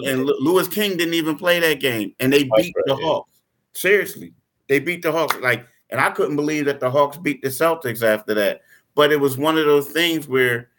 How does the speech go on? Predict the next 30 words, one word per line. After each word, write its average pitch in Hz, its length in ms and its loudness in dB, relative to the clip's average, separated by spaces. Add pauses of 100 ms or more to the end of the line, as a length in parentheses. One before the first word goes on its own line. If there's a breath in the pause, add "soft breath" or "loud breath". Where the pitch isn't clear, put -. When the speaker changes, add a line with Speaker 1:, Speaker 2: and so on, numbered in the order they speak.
(240)
Speaker 2:
you 127 180 -2
can't 147 540 0
get 127 280 2
confident 135 720 -2 (400)
against 117 460 2
this 110 220 2
group. 104 340 -2 (100)
And, 120 220 0
and 131 180 2
they 147 120 4
were 170 120 0
down 135 380 0
sixteen 151 680 -2
and 120 100 -4
came 120 320 -2
back 110 240 2
and 104 140 -4
beat 101 200 0
'em. 95 120 -8 (180 soft breath)
They 139 120 2
beat 160 180 2
'em 156 100 0
in 151 100 2
overtime. 127 600 0 (500)
Trae 143 280 4
Young 143 360 2
was, 123 280 -4
like, 104 200 0
getting 127 240 0
stripped. - 500 -2